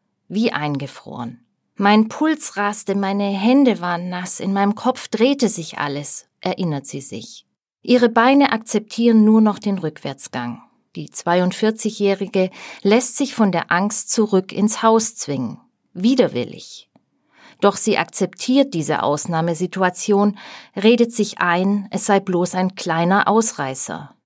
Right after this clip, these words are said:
Wenige Tage danach erlebt sie das Gleiche, als sie ihr Zuhause verlassen will.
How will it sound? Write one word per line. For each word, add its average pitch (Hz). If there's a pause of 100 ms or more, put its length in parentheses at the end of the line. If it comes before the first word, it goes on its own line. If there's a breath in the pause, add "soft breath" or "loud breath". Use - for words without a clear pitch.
(340)
Wenige 160
Tage 156
danach 165
erlebt 165
sie 190
das 175
Gleiche, 160 (420 loud breath)
als 151
sie 165
ihr 165
Zuhause 147
verlassen 147
will. 123